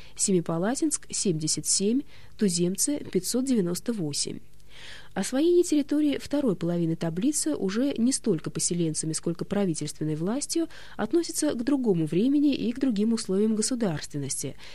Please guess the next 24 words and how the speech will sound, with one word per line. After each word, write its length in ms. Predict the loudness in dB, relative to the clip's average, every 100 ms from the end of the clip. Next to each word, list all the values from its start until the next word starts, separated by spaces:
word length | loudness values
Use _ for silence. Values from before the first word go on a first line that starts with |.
| -4
Это 180 | 0 2
отчасти 380 | 2 2 0
касается 560 | -2 -2 0 0 0 0
и 100 | 0
дальнейшего 500 | 0 2 2 2 -2
продвижения 600 | -2 -2 0 2 2 2
на 80 | 2
Сибирский 480 | 0 0 -2 -2 -2
восток 440 | -4 0 0 0
за 140 | 0
Енисей, 640 | 2 2 0 0 2 2 0 -8 -10 -2
куда 280 | 2 4
добровольное 640 | 4 2 2 4 2 2 2
переселение 600 | 0 0 2 2 4 2
почти 340 | 2 0 0
не 140 | 0 0
доходило. 680 | 0 -2 -2 0 0 -2 -10 -14 -6 0
Туземное 380 | 2 4 2
население 560 | 2 2 2 2 4 4
не 120 | 2
ассимилировалось 1000 | 0 -2 0 0 2 2 2 2 0 0
и 100 | 0 0
не 120 | 0
отходило, 720 | -2 -4 -4 -2 -2 -2